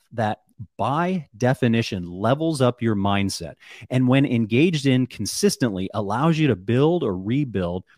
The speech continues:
the life you want so you c-, you can live out your purpose. The final stage, stage six, is living authentically.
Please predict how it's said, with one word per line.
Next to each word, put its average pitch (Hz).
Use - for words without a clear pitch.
the 98
life 101
you 131
want 110
so -
you 90
c-, 123
you 123
can 101
live 107
out 110
your 95
purpose. -
The 113
final 113
stage, 71
stage 123
six, -
is 117
living 127
authentically. -